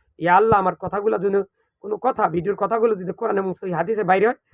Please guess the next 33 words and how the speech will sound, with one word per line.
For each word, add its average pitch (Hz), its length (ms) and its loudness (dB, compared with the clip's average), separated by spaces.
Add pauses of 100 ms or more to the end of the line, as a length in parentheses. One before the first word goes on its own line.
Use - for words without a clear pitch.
(160)
তাহলে 143 160 -8
আমাকে 156 240 -6
ক্ষমা 190 260 -6
করে 226 180 -2
দিও। 262 200 0 (380)
আর 160 180 0
কোনো 190 220 -6
ভাই 175 220 0
যদি 202 300 -4 (320)
আমার 185 280 0
ভিডিওর 190 380 -4
ভিতরে 202 260 -4
কোরআন 208 320 -2
এবং 190 220 -4
সহিহ 180 200 -8
হাদিসের 190 320 -4
বাইরে 175 260 0
কোনো 190 220 -6
কথা 175 240 -8
পান, 254 240 2 (340)
তাহলে 170 180 -4
সেগুলো 170 320 -10
দেয়ালে 180 300 -4
ছুঁড়ে 214 240 -4
ফেলে 220 220 -4
দিবেন, 247 220 -2
মানবেন 202 380 0
না। 247 220 0 (500)
সহি 277 180 -2
যেটা, 196 360 0 (320)
সেটাই 190 320 -2
মানবেন। 190 420 2 (480)
আর 143 240 0